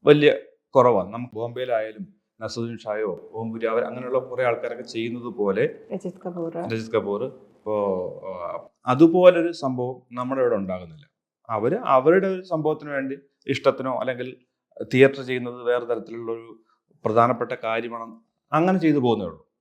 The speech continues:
Speaker 1: ന-, നമ്മൾ പറഞ്ഞ വിഷയത്തിൽ വരികയാണെങ്കിൽ അങ്ങനെ കളിക്കുന്നത് കൊണ്ട് തിയേറ്ററുമായി ബന്ധപ്പെട്ട് നിൽക്കുന്ന ആൾക്കാർക്ക് പ്രത്യേകിച്ച്, ഏഹ്,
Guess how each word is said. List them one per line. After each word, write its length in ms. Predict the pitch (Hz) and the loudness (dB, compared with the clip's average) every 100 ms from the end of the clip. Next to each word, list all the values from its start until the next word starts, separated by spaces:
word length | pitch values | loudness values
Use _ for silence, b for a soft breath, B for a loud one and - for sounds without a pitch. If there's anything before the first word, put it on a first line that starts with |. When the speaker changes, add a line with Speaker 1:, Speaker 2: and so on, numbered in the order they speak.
| - | -4
Speaker 1:
ന-, 220 | 147 - | -2 -2
നമ്മൾ 160 | 135 156 | -2 0
പറഞ്ഞ 360 | 151 147 165 180 | 2 2 0 -8
വിഷയത്തിൽ 280 | 160 156 | -8 -6
വരികയാണെങ്കിൽ 480 | 156 139 120 104 131 - _ _ _ _ _ | -2 0 0 -4 -10 -14 _ _ _ _ _
അങ്ങനെ 380 | 127 131 151 190 | 2 4 6 6
കളിക്കുന്നത് 440 | 185 165 165 170 165 | 6 4 2 -4 -8
കൊണ്ട് 440 | 160 156 160 165 | -6 -2 -4 0
തിയേറ്ററുമായി 600 | 135 139 143 165 160 165 | 4 4 2 0 0 0
ബന്ധപ്പെട്ട് 560 | 165 143 139 147 151 143 | 0 -2 -4 -6 -8 -8
നിൽക്കുന്ന 340 | 131 143 147 | -8 -6 -2
ആൾക്കാർക്ക് 600 | 143 139 - 147 151 151 | -2 -2 0 0 0 -4
പ്രത്യേകിച്ച്, 520 | 175 156 160 156 160 | -10 -6 -4 -4 -6
ഏഹ്, 580 | 156 - _ _ - - | -12 -14 _ _ -12 -4